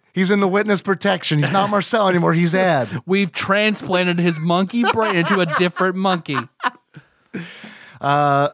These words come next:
Speaker 1: I, I want you to guess the year that Ed came out.
Speaker 2: Ninety-eight.
Speaker 1: Ninety-six.
Speaker 2: Wow.
Speaker 1: So you were close. Ninety-six. When was Friends huge? It was huge when I was, like, in middle school.
Speaker 2: So I feel like it ran, like,
Speaker 1: So that was, like,
Speaker 2: ninety-two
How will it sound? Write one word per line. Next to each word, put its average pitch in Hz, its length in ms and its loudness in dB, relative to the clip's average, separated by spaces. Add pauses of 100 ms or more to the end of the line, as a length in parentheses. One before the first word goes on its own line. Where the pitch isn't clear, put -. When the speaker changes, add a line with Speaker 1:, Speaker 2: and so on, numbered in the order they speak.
Speaker 1:
I, 185 100 0 (340)
I 196 100 2
want 311 240 0
you 370 80 -4
to 294 80 0
guess 160 880 0 (100)
the 147 220 -2
year 143 640 2
that 120 260 -4
Ed 120 260 0
came 101 300 -4
out. 85 300 -6 (1120)
Speaker 2:
Ninety-eight. 123 1400 -2
Speaker 1:
Ninety-six. 147 1160 -4
Speaker 2:
Wow. 113 180 -6
Speaker 1:
So 135 220 0
you 165 100 4
were 180 140 0
close. 139 420 0
Ninety-six. 135 600 0 (240)
When 233 200 2
was 330 160 0
Friends 196 480 0
huge? 104 380 -4
It 180 40 -2
was 196 140 -2
huge 220 320 -2
when 196 100 2
I 175 80 4
was, 156 80 0
like, 139 140 0
in 120 220 -2
middle 139 240 0
school. 92 480 -6
Speaker 2:
So 131 120 -6
I 120 40 -4
feel 202 160 0
like 180 160 0
it 151 100 0
ran, 135 380 -4
like, 123 140 -2
Speaker 1:
So 123 40 -4
that 156 120 -2
was, - 120 -2
like, 147 240 0
Speaker 2:
ninety-two 135 360 0